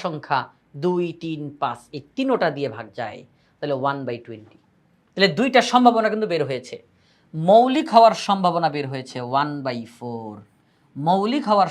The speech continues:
সম্ভাবনা বের হয়েছে ওয়ান বাই ফোর। দুই, তিন, পাঁচ দ্বারা বিভাজ্য হওয়ার সম্ভাবনা বের হয়েছে ওয়ান বাই টোয়েন্টি। কত? ওয়ান বাই টোয়েন্টি। এই যে আমরা দুইটা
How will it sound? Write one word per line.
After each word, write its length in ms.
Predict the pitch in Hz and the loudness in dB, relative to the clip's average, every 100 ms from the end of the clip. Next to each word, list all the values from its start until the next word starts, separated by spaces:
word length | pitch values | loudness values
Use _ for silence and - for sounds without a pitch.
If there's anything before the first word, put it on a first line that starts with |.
| - | -2
সম্ভাবনা 380 | 175 160 156 160 143 | -6 -4 -2 -4 -4
বের 120 | 139 | -8
হয়েছে 320 | 147 151 - 240 330 - _ _ 131 | -8 -10 -4 -2 -2 -6 _ _ -6
ওয়ান 200 | 135 139 131 | -4 -4 -6
বাই 140 | 117 110 - | -8 -8 -14
ফোর। 180 | 107 - _ _ _ _ _ _ _ _ _ _ _ _ | -20 -20 _ _ _ _ _ _ _ _ _ _ _ _
দুই, 280 | 143 160 240 247 | -6 0 0 0
তিন, 160 | 254 247 226 180 | -2 -2 -2 0
পাঁচ 160 | 185 180 | 0 2
দ্বারা 160 | 233 240 196 | 2 2 2
বিভাজ্য 260 | 208 175 196 | 0 2 0
হওয়ার 160 | 170 - | 0 0
সম্ভাবনা 380 | 175 160 147 143 131 | -4 -2 -4 -4 -6
বের 100 | 131 | -8
হয়েছে 260 | 131 120 123 117 _ _ - 127 | -10 -10 -12 -12 _ _ -8 2
ওয়ান 200 | 160 160 147 | 4 4 -2
বাই 120 | 135 120 | -4 -6
টোয়েন্টি। 440 | 123 117 110 104 104 101 143 | -8 -10 -10 -12 -16 -8 -6
কত? 160 | 143 202 262 311 - _ _ 127 | 4 8 10 8 4 _ _ 0
ওয়ান 180 | 151 156 147 | 0 0 -4
বাই 140 | 135 120 | -6 -8
টোয়েন্টি। 340 | 117 110 107 - _ _ _ _ - | -12 -16 -16 -20 _ _ _ _ 2
এই 140 | 285 | 4
যে 60 | 285 | 4
আমরা 140 | 302 240 156 | 4 2 2
দুইটা 360 | 208 226 254 | -2 -2 4